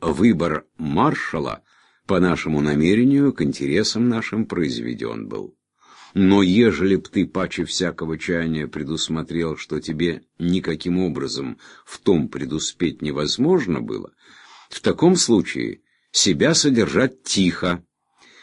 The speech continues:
Все твои поступки с такой осторожностью поведены быть имеют,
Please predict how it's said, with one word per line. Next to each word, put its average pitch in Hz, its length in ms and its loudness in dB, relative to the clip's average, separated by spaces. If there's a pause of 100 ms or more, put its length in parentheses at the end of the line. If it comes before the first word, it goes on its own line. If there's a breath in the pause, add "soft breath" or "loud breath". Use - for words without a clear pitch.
Все 147 360 4
твои 113 360 6
поступки 92 920 0
с - 200 -2
такой 104 500 4
осторожностью 69 1300 2 (100)
поведены 76 640 0
быть 71 320 -6
имеют, 135 540 2